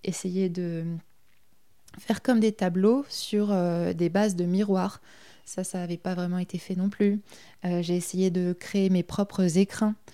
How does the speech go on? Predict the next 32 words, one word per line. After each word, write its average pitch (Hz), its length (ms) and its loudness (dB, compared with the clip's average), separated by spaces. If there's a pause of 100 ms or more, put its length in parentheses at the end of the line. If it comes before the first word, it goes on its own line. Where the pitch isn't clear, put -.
(140)
pour 170 120 -8
les, 151 180 -6 (280)
pour 170 140 -10
les 160 240 -6
œuvres 180 280 -2
que - 140 -8
je - 100 -8
crée. 190 320 -6 (840)
Donc 175 180 -4
ça, 226 180 0
encore 202 260 -2
une 175 100 -2
fois, 220 400 0
c'est, 165 420 -8 (340)
j'avais 180 280 2 (100)
à 233 80 0
chaque 254 200 -6
fois 277 140 0
des 233 80 0
petits 226 320 -2
éléments 196 300 4
de 185 100 0
technique. 190 540 -2 (460)
Et 202 120 6
puis, 233 400 -2
euh, 170 320 -2
je 165 140 -6
me 170 140 -2
disais, « 180 380 -4 (280)
Bon, 175 180 -4
bah, 165 120 -2
j'essaye. 185 600 0